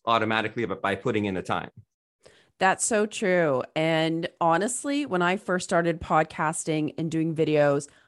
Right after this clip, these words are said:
Speaker 2: I was freaking petrified and felt sick to my stomach. And then I happened to see, um, Marie Forleo, who's, like, perfect in every way.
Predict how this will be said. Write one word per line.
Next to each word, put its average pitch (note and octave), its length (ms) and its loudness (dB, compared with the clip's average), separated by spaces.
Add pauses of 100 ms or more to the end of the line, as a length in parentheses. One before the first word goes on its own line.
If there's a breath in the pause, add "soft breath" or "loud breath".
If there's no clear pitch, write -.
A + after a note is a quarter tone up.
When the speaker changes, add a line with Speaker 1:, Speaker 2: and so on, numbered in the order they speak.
(220 soft breath)
Speaker 2:
I D#3+ 300 4
was A#3+ 260 -4
freaking G3 520 -6
petrified D#3+ 720 0
and D3+ 160 -8
felt C#3 220 -2
sick - 260 -6
to D#3+ 80 -6
my C#3 140 -2
stomach. B2+ 540 -4 (560 soft breath)
And F#3 260 4
then E3+ 560 4
I F3 100 4
happened G3+ 400 -2
to A#3+ 60 -2
see, F#3 680 2
um, D#3+ 540 2
Marie E3 260 -2
Forleo, F3 720 0
who's, F3+ 260 -6
like, D3 420 0 (680)
perfect C#3+ 500 -2
in D3 80 0
every C3+ 240 0
way. C3 400 0